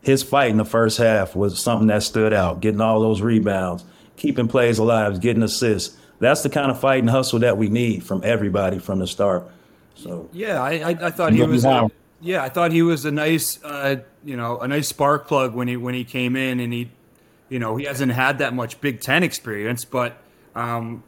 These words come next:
Speaker 2: like we've talked about, he has really made that, you know, that transition and that growth to being a main rotation player. Uh,
Speaker 1: Mm-hmm.
Speaker 2: so I think we're gonna expect a lot more out of him as we move forward in the season. But when it comes down to it, we can't have six points out of our, out of our front line, right?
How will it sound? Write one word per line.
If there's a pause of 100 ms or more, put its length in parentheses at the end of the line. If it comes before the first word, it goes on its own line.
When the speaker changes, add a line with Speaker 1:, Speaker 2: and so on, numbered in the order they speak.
Speaker 2:
like
we've
talked
about,
he
has
really
made
that,
you
know,
that
transition
and
that
growth
to
being
a
main
rotation
player. (460)
Uh, (280)
Speaker 1:
Mm-hmm.
Speaker 2:
so
I
think
we're
gonna
expect
a
lot
more
out
of
him (240)
as
we
move
forward
in
the
season.
But (240)
when
it
comes
down
to
it,
we
can't
have
six
points
out
of
our,
out
of
our
front
line,
right?